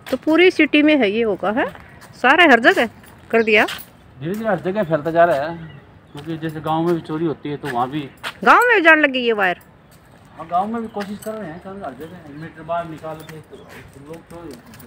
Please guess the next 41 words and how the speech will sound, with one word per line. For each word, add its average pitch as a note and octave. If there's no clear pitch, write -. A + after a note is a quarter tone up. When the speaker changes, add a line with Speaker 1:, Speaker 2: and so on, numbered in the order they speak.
Speaker 2:
department E3
Speaker 1:
दे D4+
Speaker 2:
बाहर F4+
Speaker 1:
आपके F4+
पीछे E4
डॉगी, C#4+
ये A#3+
देखो, B3+
ये F4
सारे F4
आपके F4+
Speaker 2:
डंडा G4
Speaker 1:
पीछे G#4
Speaker 2:
जब G3
तक F3+
ना F#3
रहो C3
साथ C#3
में, D3
ऊपर C#3+
Speaker 1:
एक C4
Speaker 2:
तक B3+
Speaker 1:
डंडा D4+
Speaker 2:
ना D#4
Speaker 1:
लेकर D#4
आ G#3
करो A3+
छोटा। F#3
ये B3
सारे D4+
आपके D#4+
पीछे -
पीछे D4
आते G3+
हैं, E3
आप B3+
लाते C#4+
हो C4
ना F#3+
असल B3+
में, B3+